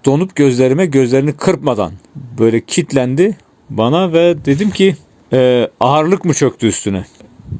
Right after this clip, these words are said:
Şimdi hani uykun mu geliyor, zorla kendini şey tutuyor, sanki böyle kendini uyanık tutmaya çalışıyor olabilir diye.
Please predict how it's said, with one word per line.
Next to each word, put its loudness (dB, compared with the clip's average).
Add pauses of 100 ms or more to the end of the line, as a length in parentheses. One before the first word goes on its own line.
Şimdi 0 (260)
hani -2
uykun 2
mu 4
geliyor, 2
zorla 0
kendini -4 (240)
şey -2
tutuyor, -2
sanki -4
böyle 0
kendini -6
uyanık -2
tutmaya -4
çalışıyor -2
olabilir -2
diye. 0